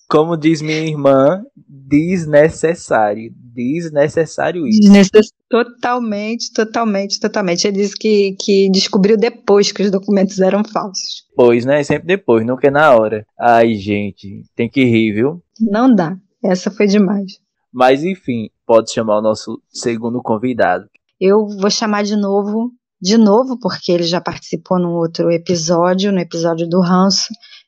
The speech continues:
Speaker 2: Eu vou chamar meu tio Lula, que não é o ex-presidente,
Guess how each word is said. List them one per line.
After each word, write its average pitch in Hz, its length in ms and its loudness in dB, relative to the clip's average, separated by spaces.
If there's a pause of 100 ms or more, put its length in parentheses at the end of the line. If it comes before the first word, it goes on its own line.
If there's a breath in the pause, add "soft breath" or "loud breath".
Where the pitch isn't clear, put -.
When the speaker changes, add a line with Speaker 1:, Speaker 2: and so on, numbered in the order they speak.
Speaker 2:
Eu 175 80 -4
vou 180 100 0
chamar 196 300 -2
meu 208 220 0
tio 208 420 -2
Lula, 214 540 2 (200)
que 240 120 0
não 262 240 2
é 196 140 0
o 190 40 0
ex-presidente, 185 1080 -2